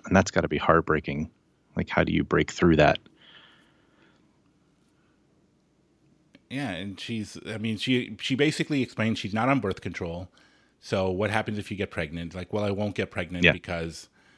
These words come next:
Speaker 2: you know, as if you, if you're, if you struggle with porn, you know how a lot of these videos finish." But she's explaining this to her mom.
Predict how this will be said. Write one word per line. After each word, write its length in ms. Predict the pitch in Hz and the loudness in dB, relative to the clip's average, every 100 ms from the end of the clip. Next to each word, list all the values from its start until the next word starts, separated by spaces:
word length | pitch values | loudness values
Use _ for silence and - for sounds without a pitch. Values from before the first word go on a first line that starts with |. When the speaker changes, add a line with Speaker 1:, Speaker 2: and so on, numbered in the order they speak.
| _ | _
Speaker 2:
you 120 | - | -10
know, 340 | 85 73 73 73 _ _ - | -8 -8 -12 -16 _ _ -10
as 420 | 82 87 85 - - | -6 -6 -8 -12 -10
if 200 | 95 - | -10 -10
you, 180 | 82 80 | -12 -12
if 220 | - - | -16 -12
you're, 300 | 90 87 85 | -8 -6 -4
if 180 | 82 80 | -6 -8
you 60 | 92 | -8
struggle 260 | - 110 117 | -4 -2 -2
with 140 | 113 | -4
porn, 320 | - 95 95 | -4 -4 -4
you 80 | 92 | -4
know 160 | 87 92 | -4 -6
how 380 | 98 95 92 90 62 | -6 -6 -6 -8 -10
a 40 | |
lot 180 | 85 85 | -8 -8
of 60 | |
these 180 | 90 80 | -10 -12
videos 300 | 90 92 90 | -12 -10 -10
finish." 480 | - - 76 73 - _ - - - | -10 -10 -8 -12 -16 _ -20 -20 -8
But 100 | 107 | -4
she's 160 | 123 | -2
explaining 500 | 104 - - 113 127 | -4 -6 -2 2 4
this 180 | 127 123 | 2 0
to 160 | - 113 | -4 -4
her 80 | 90 | -2
mom. 600 | 76 76 73 65 64 82 | -4 -6 -8 -12 -16 -20